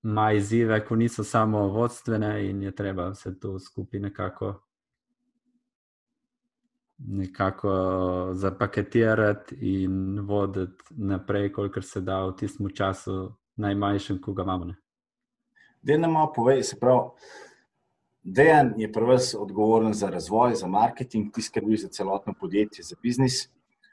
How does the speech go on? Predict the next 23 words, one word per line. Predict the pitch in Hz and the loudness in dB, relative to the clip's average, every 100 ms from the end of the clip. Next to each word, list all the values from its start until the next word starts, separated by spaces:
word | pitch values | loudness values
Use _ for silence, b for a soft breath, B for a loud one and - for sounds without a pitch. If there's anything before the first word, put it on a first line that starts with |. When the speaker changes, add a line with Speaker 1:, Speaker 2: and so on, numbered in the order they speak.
| - | -6
Speaker 2:
Em, | 180 185 185 - _ _ _ _ | -2 0 0 -2 _ _ _ _
v | 107 104 | 2 6
vašem | 120 123 127 123 | 6 6 0 4
poslu | 120 120 - 120 | 6 6 4 4
je | 110 104 104 | 6 6 4
inovacija | 104 101 104 107 101 | 2 4 4 2 -4
tudi | - 104 | -6 -6
zelo | - 117 | -2 -2
pomembna | 104 101 117 123 98 | 0 0 2 2 0
in | 95 | -2
vi | 98 | -4
ste | - | -2
definitivno | 98 101 107 98 107 101 | 2 2 2 -2 0 2
zdaj | 98 104 | 4 2
naredili | 95 107 98 | 4 2 2
zelo | 98 | 2
velik | 104 104 104 | 4 4 2
preskok. | - - - 113 123 - _ _ _ _ _ _ _ _ - - | -4 -14 2 4 4 -4 _ _ _ _ _ _ _ _ -20 -8
A, | 92 90 | -4 -4
ste | - 98 | -4 -8
šli | - 98 | -4 2
zelo | 107 | 4
v, | 104 | 6